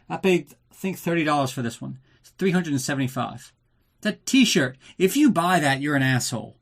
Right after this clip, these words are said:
I mean, forget, like, you know, you can, you have the money or not. You're, you're just an asshole if you buy that shirt. I'm sorry. It's just a fact.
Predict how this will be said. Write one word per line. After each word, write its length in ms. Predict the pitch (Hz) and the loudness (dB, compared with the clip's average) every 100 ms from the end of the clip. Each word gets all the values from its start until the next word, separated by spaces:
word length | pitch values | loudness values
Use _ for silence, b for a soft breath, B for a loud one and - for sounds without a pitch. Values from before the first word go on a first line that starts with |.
| _ _ _ | _ _ _
I 60 | 175 | -2
mean, 100 | 180 | -2
forget, 320 | 175 185 240 | 0 -2 0
like, 320 | 196 170 - - _ | -2 -4 -8 -20 _
you 120 | 170 | 0
know, 60 | |
you 160 | 139 139 | 2 0
can, 240 | 139 139 | 0 -2
you 100 | 151 | 0
have 160 | 127 143 | 0 0
the 80 | 135 | 0
money 220 | 139 147 | 0 0
or 100 | 147 | -2
not. 220 | 147 156 | -2 -4
You're, 220 | 175 202 | 0 2
you're 200 | 214 185 | 2 0
just 220 | 214 220 165 | -2 -2 0
an 80 | |
asshole 440 | 151 160 131 135 120 | 0 -2 -2 -2 -2
if 140 | - | -4
you 60 | 113 | -2
buy 160 | 117 | 0
that 160 | 117 117 | 0 -4
shirt. 260 | - 202 120 | -4 -4 -4
I'm 100 | 117 | -8
sorry. 500 | - 214 165 113 - _ | -4 0 0 -4 -12 _
It's 140 | _ | _
just 140 | 151 143 | -14 -12
a 40 | |
fact. 480 | 139 139 135 - | -4 -2 -2 -6